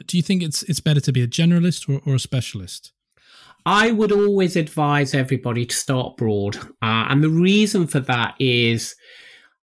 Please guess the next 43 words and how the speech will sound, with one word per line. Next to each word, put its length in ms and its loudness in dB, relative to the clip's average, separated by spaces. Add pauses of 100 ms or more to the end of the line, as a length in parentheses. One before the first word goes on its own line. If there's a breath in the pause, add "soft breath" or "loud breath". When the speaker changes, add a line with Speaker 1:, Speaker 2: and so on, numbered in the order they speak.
Speaker 2:
this 280 -2
is 480 0
an 120 0
amazing 540 4
industry. 720 -2 (200)
I 40 -2
mean, 180 2
the, 360 2
the 80 0
growth 540 0
in 100 -2
it, 200 -6 (480)
the 340 4
degree 380 0
of 80 0
specialization 1120 0
these 220 -2
days 300 -2
is 140 -2
huge. 540 -4 (400 loud breath)
And 120 2
you 80 4
need 180 2
to 140 -2
appreciate, 800 -2
you 80 -2
know, 80 0
your 160 0
search 380 -2
engine 280 0
optimizers, 680 -2
your 80 -4
data 340 -2
miners, 600 0
all 240 -2
of 60 -4
that 180 -2
wonderful 360 -2
stuff 340 -6
that 140 -12
those 200 -4
people 300 -8
do. 280 -8